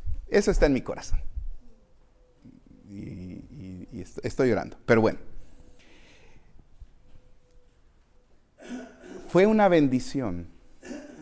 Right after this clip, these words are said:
ver esa, esa. Por un lado decía yo, "Ay, qué, qué mala, qué mal estoy ya después de veintiocho años, ¿no?". <laughs>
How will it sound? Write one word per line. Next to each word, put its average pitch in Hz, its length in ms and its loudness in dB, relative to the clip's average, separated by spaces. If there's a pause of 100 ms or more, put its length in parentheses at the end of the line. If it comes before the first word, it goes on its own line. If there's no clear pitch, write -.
(1200)
ver 113 360 2
esa, 113 480 -2
esa. 98 380 -10 (1700)
Por 139 140 2
un 196 80 2
lado 196 200 6
decía 151 240 2
yo, 87 180 -6
"Ay, - 220 -8 (120)
qué, 95 560 -2 (300)
qué 71 160 -8
mala, 90 580 -6
qué 113 100 0
mal 101 220 2
estoy 107 420 -4
ya 113 120 0
después 117 280 -4
de 123 60 0
veintiocho 101 420 -2
años, 104 280 -4
¿no?". 147 160 -8 (340)
<laughs> - 120 4